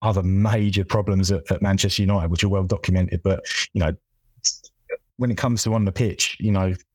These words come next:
it's Ten Hag's team. Um, I look at, you know, some of his signings, you know, even this summer, you know, um,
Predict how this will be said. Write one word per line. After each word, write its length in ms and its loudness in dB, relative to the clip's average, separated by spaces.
it's 140 0
Ten 220 0
Hag's 300 0
team. 360 0
Um, 320 0
I 80 0
look 240 0
at, 220 -2
you 80 0
know, 180 2
some 280 0
of 80 -2
his 120 0
signings, 720 0
you 100 0
know, 180 2
even 280 0
this 140 0
summer, 340 0
you 100 -2
know, 180 0
um, 380 0